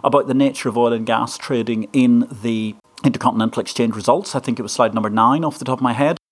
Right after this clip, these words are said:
worth looking at so that you can better understand how the world of oil and gas has changed over the course of the last five, ten, or indeed twenty years. Meanwhile, over at Clearstream, D B one have launched a buy-in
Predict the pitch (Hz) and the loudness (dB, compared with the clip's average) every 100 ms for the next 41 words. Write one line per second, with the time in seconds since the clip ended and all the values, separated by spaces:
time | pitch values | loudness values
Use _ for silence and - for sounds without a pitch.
0 | - 117 120 - 135 156 190 196 214 - | -6 -4 -4 -2 -4 -4 -8 -8 -8 -4
1 | 139 123 113 107 117 113 110 107 - 123 | -4 -4 -6 -2 0 0 -2 -2 -2 0
2 | 123 - 120 113 120 110 120 120 120 127 | 0 0 -2 0 -2 0 0 2 2 2
3 | 131 - 143 - - 190 202 139 - 107 | 0 -2 -12 -6 0 2 2 0 0 0
4 | 110 - 110 - 101 110 107 104 - - | -2 0 0 -2 -6 0 2 2 -2 0
5 | 107 104 - 113 113 113 110 113 - 123 | 0 0 -2 0 0 -2 -2 -4 -2 -4
6 | 123 160 226 - - _ _ _ _ - | -2 -2 0 -2 -8 _ _ _ _ 0
7 | 262 330 269 233 214 - - 180 190 208 | 0 2 2 2 0 -2 -6 -2 2 2
8 | 202 - - 123 101 101 98 - _ _ | 0 -8 -2 -2 -2 -6 -14 -16 _ _
9 | _ - 262 269 202 147 160 160 160 156 | _ -4 -2 0 2 4 4 2 0 0
10 | 151 151 117 143 160 196 170 160 151 | 0 -4 0 0 2 0 0 -2 -2